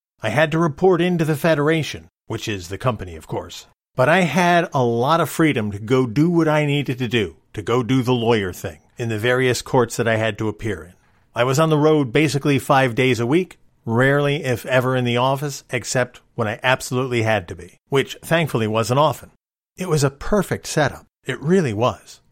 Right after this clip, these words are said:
I really loved the freedom. I loved the opportunity to do the lawyering thing. I loved the freedom to represent the clients that we had. I loved the opportunity to go out there and be a lawyer on my own and just report back my results.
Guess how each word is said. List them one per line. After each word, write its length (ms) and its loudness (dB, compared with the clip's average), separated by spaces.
I 80 -2
really 420 2
loved 580 0
the 120 -2
freedom. 580 0
I 120 0
loved 400 2
the 140 2
opportunity 720 0
to 120 -4
do 180 -2
the 100 0
lawyering 600 0
thing. 380 -2
I 80 -2
loved 300 0
the 80 -2
freedom 460 -2
to 120 -6
represent 540 -2
the 100 -6
clients 480 -2
that 100 -4
we 140 -4
had. 340 -2
I 120 -6
loved 260 0
the 140 0
opportunity 640 -2
to 100 -2
go 140 2
out 220 0
there 240 2
and 280 -4
be 220 2
a 80 0
lawyer 520 -4
on 280 2
my 240 2
own 320 -2
and 100 -12
just 200 -8
report 400 -8
back 260 -2
my 100 0
results. 680 -6